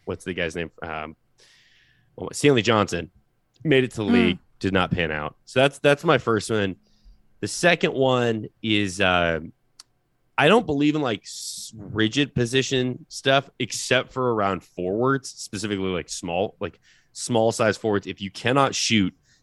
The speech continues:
Speaker 1: and you're just a guy who collects rebounds, putbacks, and fills up the
Speaker 2: <clears throat>
Speaker 1: stat sheet that way, do not fucking draft this person. The great examples of this are Derek Williams, Jordan Hill,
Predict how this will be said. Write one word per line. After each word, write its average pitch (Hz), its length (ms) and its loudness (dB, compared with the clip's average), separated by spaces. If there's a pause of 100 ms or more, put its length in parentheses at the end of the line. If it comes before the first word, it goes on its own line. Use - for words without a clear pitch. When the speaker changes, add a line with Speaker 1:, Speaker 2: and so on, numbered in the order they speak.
(140)
Speaker 1:
and 113 100 -2
you're 113 80 2
just 110 220 -6
a 113 40 -6
guy 104 200 2
who 104 120 2
collects 101 460 -2
rebounds, 95 520 0
putbacks, 92 600 0
and 92 180 -10
fills 95 200 -4
up 101 80 -4
the - 140 -4
Speaker 2:
<clears throat> - 20 -10
Speaker 1:
stat 92 300 -2
sheet - 160 -12
that 92 140 0
way, 95 280 2 (840)
do 123 120 2
not 110 200 2
fucking 101 340 0
draft 85 360 0
this - 120 -8
person. - 440 -6 (420)
The 113 100 -2
great 113 200 6
examples 101 500 2
of 90 120 0
this 92 220 0
are 90 140 2
Derek 78 280 -2
Williams, 98 560 4 (300)
Jordan 78 320 -10
Hill, 92 540 4